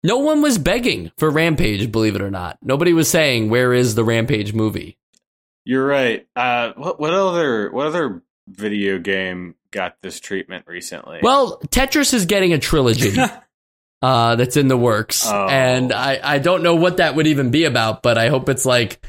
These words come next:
Speaker 1: space block aliens. That would be pretty
Speaker 2: It, it
Speaker 1: cool.
Speaker 2: better be Cold War era. I don't know. I'm actually, never mind. I'm not gonna watch it. I don't care.
Speaker 1: <laughs> Yeah, you wouldn't watch the trilogy, though? I think it's one thing to announce that you're making a Tetris video game, wi-, a Tetris movie,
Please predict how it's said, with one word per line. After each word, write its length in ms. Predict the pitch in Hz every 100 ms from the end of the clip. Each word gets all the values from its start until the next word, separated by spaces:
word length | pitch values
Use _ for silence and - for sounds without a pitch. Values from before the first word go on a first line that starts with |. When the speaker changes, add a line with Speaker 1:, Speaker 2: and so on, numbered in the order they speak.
| - -
Speaker 1:
space 380 | - 151 147
block 360 | - 147 135 139
aliens. 640 | 123 143 139 107 101 104
That 140 | 113 123
would 160 | 117
be 100 | 110
pretty 220 | 104 117
Speaker 2:
It, 80 | 123
it 80 | 123
Speaker 1:
cool. 100 | 104
Speaker 2:
better 220 | 143 143
be 220 | 120 117 101
Cold 360 | - 107 95
War 140 | 92 95
era. 540 | 95 95 95 95 98
I 100 | 113
don't 140 | 113 92
know. 240 | 87 90
I'm 160 | 120 165
actually, 400 | 160 170 147 120 -
never 180 | 139 131
mind. 160 | 120
I'm 80 | 101
not 140 | 107 127
gonna 140 | 110
watch 260 | 101 90 92
it. 80 |
I 60 | 92
don't 140 | 95
care. 140 | - - - - 127 - 143
Speaker 1:
<laughs> 0 | 107 - - _ 127 120
Yeah, 140 | 139 -
you 140 | 156 147
wouldn't 180 | 170 160
watch 200 | 151 -
the 100 | 127
trilogy, 520 | - 139 175 180 190
though? 180 | 208 202
I 120 | 151
think 180 | 175 175
it's 160 | -
one 380 | 135 127 160 175
thing 400 | 156 139 123 120 _ -
to 100 | 143
announce 240 | 139 135
that 80 | 123
you're 100 | 120
making 300 | 127 123 117
a 60 | 104
Tetris 440 | - 135 160 135
video 300 | 156 165 170
game, 320 | 165 180 190 185 - -
wi-, 220 | 147 135 139
a 120 | 135
Tetris 340 | 151 139 147
movie, 420 | 170 165 180 196